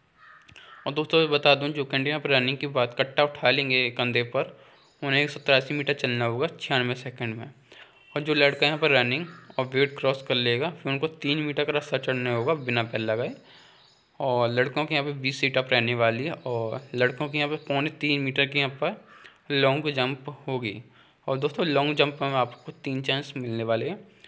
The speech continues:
इसलिए दोस्तों, कोई भी कैंडिडेट यहाँ घबराए नहीं। और फिजिक्स से रिलेटेड कोई डाउट है, तो कमेंट करके मेरे से पूछ सकते हैं।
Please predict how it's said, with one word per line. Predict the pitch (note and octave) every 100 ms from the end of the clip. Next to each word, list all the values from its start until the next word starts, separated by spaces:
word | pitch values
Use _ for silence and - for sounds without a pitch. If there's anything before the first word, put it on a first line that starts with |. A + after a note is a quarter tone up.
| _ -
इसलिए | C3+ C3+ C#3+ C#3+
दोस्तों, | C#3+ C3+ - G3
कोई | F#3+ C3+
भी | C#3
कैंडिडेट | C3 - - B2+ B2+
यहाँ | C#3+ B2+
घबराए | B2 A#2+ A#2
नहीं। | C3+
और | G3 F3
फिजिक्स | - C3 B2+ C#3+
से | C#3
रिलेटेड | C3 B2+ D3+
कोई | - C#3+
डाउट | A#2+ A#2
है, | B2+
तो | B2
कमेंट | C#3 B2+ A#2+ C3+
करके | A#2 -
मेरे | A#2+ A#2
से | C#3+
पूछ | B2+ B2 G#2+
सकते | - - -
हैं। | -